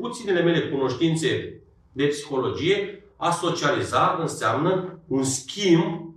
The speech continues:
între două sau mai multe persoane de idei, de informații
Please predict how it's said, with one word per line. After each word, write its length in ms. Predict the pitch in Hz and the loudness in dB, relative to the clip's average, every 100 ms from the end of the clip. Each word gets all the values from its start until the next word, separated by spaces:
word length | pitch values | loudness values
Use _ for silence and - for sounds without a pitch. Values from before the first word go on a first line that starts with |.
| - _ _ | -20 _ _
între 300 | 120 139 139 | -4 -2 0
două 480 | 120 131 170 170 160 | 2 4 4 4 2
sau 160 | - - | 0 -2
mai 120 | 90 | -2
multe 160 | 156 185 | -2 -2
persoane 920 | 170 - - 98 95 135 160 - - - _ - | -2 -2 -2 -2 0 0 -2 -4 -10 -18 _ -16
de 320 | 104 143 147 | -4 2 2
idei, 500 | 151 147 113 107 113 | 2 0 -2 0 0
de 100 | 104 | -2
informații 1200 | 104 139 - - 107 104 101 - 117 135 - - | 0 -2 0 0 2 0 -2 -4 -6 -6 -8 -12